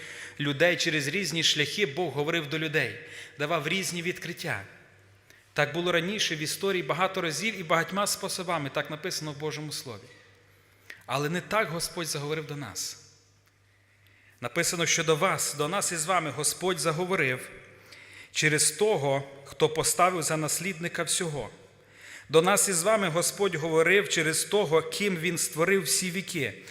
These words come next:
хто був сяйвом слави та образом Його істоти, хто тримає усе словом сили своєї і з собою учинив очищення наших гріхів.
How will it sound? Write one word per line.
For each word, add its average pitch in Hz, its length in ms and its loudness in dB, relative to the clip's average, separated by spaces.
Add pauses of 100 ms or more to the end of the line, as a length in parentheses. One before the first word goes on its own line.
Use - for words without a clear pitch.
(260)
хто - 180 0
був 185 200 0
сяйвом 196 480 6
слави 196 440 4
та 165 160 2
образом 160 680 2
Його 165 260 0
істоти, 151 680 0 (220)
хто - 200 0
тримає 180 540 2
усе 160 300 -2
словом 180 460 0
сили 190 400 2
своєї 185 640 0 (220)
і 165 100 -2
з - 60 0
собою 180 560 4
учинив 175 580 -2 (480)
очищення 190 680 0
наших 160 400 -4
гріхів. 151 400 -8